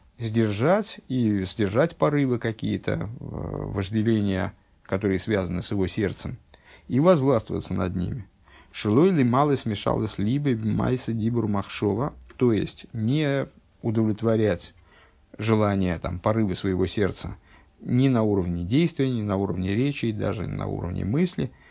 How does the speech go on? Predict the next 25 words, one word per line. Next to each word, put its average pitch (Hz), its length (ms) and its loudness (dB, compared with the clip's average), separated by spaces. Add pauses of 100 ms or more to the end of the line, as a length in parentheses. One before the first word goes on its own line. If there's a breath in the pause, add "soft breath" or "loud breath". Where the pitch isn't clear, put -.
(360 soft breath)
«У 135 80 4
лаасиях 127 600 4
дайте 156 360 -2
ли 113 140 2
гамры 139 400 2
метавас 127 520 0
либо 139 300 0 (120)
элагепех 104 680 -2
ли 120 100 0
гамры», 101 540 0 (100)
и 170 200 0
переключить 117 720 0
свое 95 260 2
внимание, 196 600 -2 (360)
лаасиях 120 560 0
даты, 113 480 -2 (720 loud breath)
полностью 165 720 2 (300)
с - 120 -8
вожделений 110 640 2
своих 101 300 -2
сердечных 160 840 -2
к - 100 -16
тому, 113 320 -2
что 139 200 2
противоположно 123 1040 0